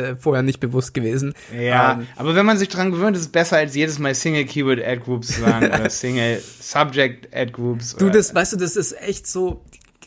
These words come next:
Speaker 1: das kommt so krass drauf an, wenn du jetzt sagst, hey, ich möchte einfach nur bei meiner Brand oben stehen, dann ist das in der Skag,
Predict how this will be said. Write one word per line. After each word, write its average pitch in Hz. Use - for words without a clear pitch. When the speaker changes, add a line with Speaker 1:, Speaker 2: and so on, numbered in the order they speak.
Speaker 1:
das 151
kommt 175
so 185
krass 175
drauf 156
an, 156
wenn 143
du 139
jetzt 143
sagst, 160
hey, 151
ich 156
möchte 147
einfach 143
nur 147
bei 135
meiner 127
Brand 127
oben 151
stehen, 156
dann 139
ist -
das 151
in 143
der 135
Skag, -